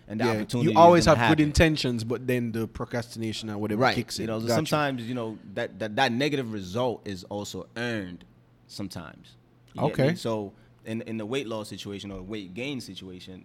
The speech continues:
Speaker 1: if, um, if day after day I'm not looking after my physical health, day after day I'm just eating, um, things that are not nutrition, nutritious for me, that are
Speaker 2: Mm-hmm.
Speaker 1: not good for my brain, for
Speaker 2: Right.
Speaker 1: my energy levels,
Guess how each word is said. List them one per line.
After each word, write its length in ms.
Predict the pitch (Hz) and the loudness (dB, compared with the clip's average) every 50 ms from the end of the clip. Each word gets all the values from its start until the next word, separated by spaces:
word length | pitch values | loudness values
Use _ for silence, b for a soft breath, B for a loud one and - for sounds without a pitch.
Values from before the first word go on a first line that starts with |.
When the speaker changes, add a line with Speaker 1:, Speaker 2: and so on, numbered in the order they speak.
| - - | -14 -10
Speaker 1:
if, 300 | 113 117 113 107 - - - b b b b b b b b _ _ - | -8 -6 -6 -8 -10 -16 -20 b b b b b b b b _ _ -12
um, 300 | 101 98 98 95 95 - - | -10 -8 -8 -8 -8 -8 -10
if 120 | 101 92 | -8 -6
day 180 | 92 120 131 135 | -4 -2 0 0
after 220 | 131 123 - 117 | 0 -2 -2 -4
day 440 | 107 104 110 110 104 95 90 82 - - - - | -6 -4 -2 -2 -2 -4 -6 -10 -12 -16 -14 -12
I'm 80 | 98 98 | -10 -8
not 160 | 101 101 98 | -8 -8 -8
looking 220 | 101 90 104 98 | -10 -10 -10 -10
after 200 | 98 95 - - | -10 -10 -12 -12
my 140 | 95 92 90 | -12 -12 -12
physical 340 | - - 92 90 90 - 92 | -12 -14 -14 -14 -14 -14 -14
health, 220 | 87 87 - - - 95 | -14 -14 -16 -14 -12 -10
day 160 | 98 101 104 | -8 -6 -6
after 220 | 104 98 - 95 | -8 -8 -10 -14
day 220 | 92 87 98 101 98 | -14 -12 -10 -10 -10
I'm 120 | 95 92 | -10 -12
just 160 | 90 90 - - | -14 -16 -16 -16
eating, 380 | - 95 92 95 95 92 90 - - | -14 -12 -12 -12 -12 -12 -14 -14 -16
um, 340 | 90 90 87 87 85 82 85 _ _ | -16 -16 -14 -16 -16 -18 -20 _ _
things 180 | - 104 98 90 | -10 -10 -8 -8
that 100 | 95 92 | -8 -8
are 80 | 92 92 | -8 -8
not 180 | 92 92 90 | -8 -10 -10
nutrition, 580 | 90 90 - - - - 107 98 - - - 90 | -10 -12 -14 -12 -10 -10 -8 -8 -8 -12 -12 -14
nutritious 440 | 90 90 - - 113 104 - 98 90 | -14 -10 -8 -6 -6 -6 -6 -8 -12
for 260 | - - 110 110 110 | -12 -10 -8 -6 -6
me, 220 | 101 92 87 87 90 107 | -6 -6 -8 -10 -10 -8
that 100 | 120 120 | -6 -6
are 80 | 123 - | -6 -6
Speaker 2:
Mm-hmm. 60 | 92 | -6
Speaker 1:
not 180 | 92 87 85 87 107 113 | -8 -10 -12 -14 -14 -10
good 180 | 113 110 107 104 | -6 -6 -6 -6
for 120 | - 104 | -8 -10
my 160 | 95 90 85 | -10 -10 -10
brain, 460 | 85 92 101 101 104 107 107 107 107 107 | -10 -8 -6 -4 -4 -4 -4 -6 -8 -10
for 100 | - - | -8 -4
Speaker 2:
Right. 220 | 120 113 107 101 | -4 -2 -2 -4
Speaker 1:
my 60 | 104 | -6
energy 260 | 104 101 98 92 101 | -6 -8 -6 -6 -6
levels, 480 | 101 101 104 101 101 101 101 98 101 117 | -6 -6 -6 -6 -6 -8 -10 -10 -12 -16